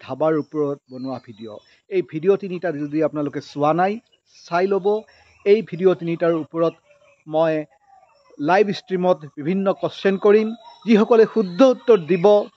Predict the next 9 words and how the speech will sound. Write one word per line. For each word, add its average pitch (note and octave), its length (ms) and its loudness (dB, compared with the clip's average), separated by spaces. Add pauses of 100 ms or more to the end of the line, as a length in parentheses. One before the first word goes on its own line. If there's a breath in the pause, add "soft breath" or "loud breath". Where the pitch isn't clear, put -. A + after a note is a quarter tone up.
তেওঁলোকে D#3+ 460 2 (460)
পুৰস্কাৰ F3+ 480 2
পাব। G3+ 140 2 (760)
ছটা G#3+ 400 2
পুৰস্কাৰ G3 480 2
ৰাখিছোঁ, G#3 380 2 (960)
গতিকে E3 260 0
আপোনালোকে E3 460 2 (480)
লাইভত D#3 340 -2